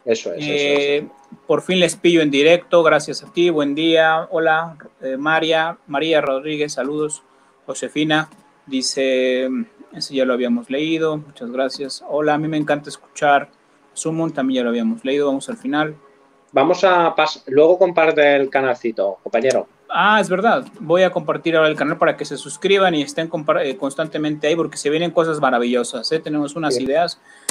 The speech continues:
Speaker 2: que vamos a estar ahí y compartan el canal. Si todavía sienten que hay dificultad en el canal para suscribir, si es porque el canal es nuevo y parece ser que hay un, es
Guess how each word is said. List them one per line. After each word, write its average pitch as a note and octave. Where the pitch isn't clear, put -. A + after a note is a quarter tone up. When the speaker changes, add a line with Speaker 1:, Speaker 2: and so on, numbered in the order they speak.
Speaker 2:
que -
vamos D3+
a D3
estar D3
ahí D3+
y C#3
compartan F3+
el D#3+
canal. E3+
Si F3
todavía B3+
sienten A#3
que G#3
hay G#3
dificultad G3
en F3
el D#3
canal D#3
para D#3+
suscribir, D#3
si F#3+
es F#3+
porque D#3+
el C#3+
canal G#3
es F#3+
nuevo F#3
y F#3
parece D3+
ser D#3
que D#3
hay D3
un, D3+
es -